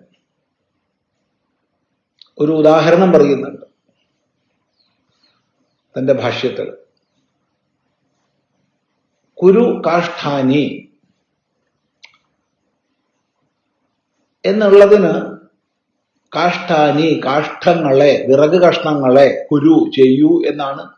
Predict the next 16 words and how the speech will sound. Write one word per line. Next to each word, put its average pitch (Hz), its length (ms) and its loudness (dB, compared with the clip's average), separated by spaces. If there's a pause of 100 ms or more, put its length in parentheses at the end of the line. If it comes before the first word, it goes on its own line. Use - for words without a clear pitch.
(460)
വാച്യാർത്ഥം. 165 720 0 (1600)
ഇപ്പൊ - 160 -4
വിറക് 143 280 4
കഷ്ണങ്ങളെ 208 580 4
ചെയ്യാൻ 190 320 4
പറ്റില്ലല്ലോ. 165 540 -2 (1800)
അപ്പൊ 196 140 2
അവിടെ 202 200 4
അതിന്റെ 202 280 4
അർത്ഥം 196 300 0
നമ്മൾ 180 460 0
എടുക്കേണ്ടത് 156 720 2
വിറക് 147 160 2
കഷ്ണങ്ങളെ 170 540 2
കൊണ്ടുവരൂ 143 580 0
എന്നാണ്, - 220 -12